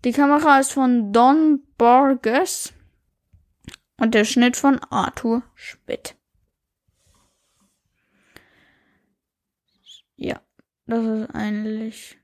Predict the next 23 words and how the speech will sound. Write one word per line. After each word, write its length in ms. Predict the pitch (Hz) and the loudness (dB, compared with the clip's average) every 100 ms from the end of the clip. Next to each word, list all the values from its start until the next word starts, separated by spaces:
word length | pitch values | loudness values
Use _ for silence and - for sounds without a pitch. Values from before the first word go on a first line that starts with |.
| _ _ _ _ _ _ _ _ _ _ _ | _ _ _ _ _ _ _ _ _ _ _
schön. 400 | _ - 254 214 | _ -12 -8 -8
Genau, 340 | 214 220 220 220 | -2 0 2 2
die 120 | 208 | 0
Strecke, 540 | - - 226 247 247 | -4 0 2 2 2
hier 240 | 240 247 220 | 2 2 0
ist, 400 | 226 - - - | 0 -6 -10 -10
ja, 280 | 262 220 202 | -6 -2 0
ist 180 | 220 233 | 0 -2
noch 160 | 220 | -2
einmal 340 | 226 208 202 196 | -4 -4 -4 -6
ein 80 | |
Foto. 400 | 214 247 320 294 - _ - | -4 -2 0 0 -2 _ -6
Werdet, 540 | 214 226 214 214 - | 0 0 0 -4 -8
wenn 240 | 202 226 247 | -4 0 2
ihr 260 | 247 233 | 4 2
guckt, 300 | 226 294 294 - - - - | 0 -6 -8 -16 -18 -20 -10
wenn 340 | 220 240 233 | 0 2 2
ihr 60 | 226 | 0
euch 100 | 247 | 0
das 160 | 240 | -2
nochmal 260 | 226 226 226 | -2 0 0
angucken 360 | 247 277 277 262 | 0 0 0 2
wollt, 220 | 254 | 0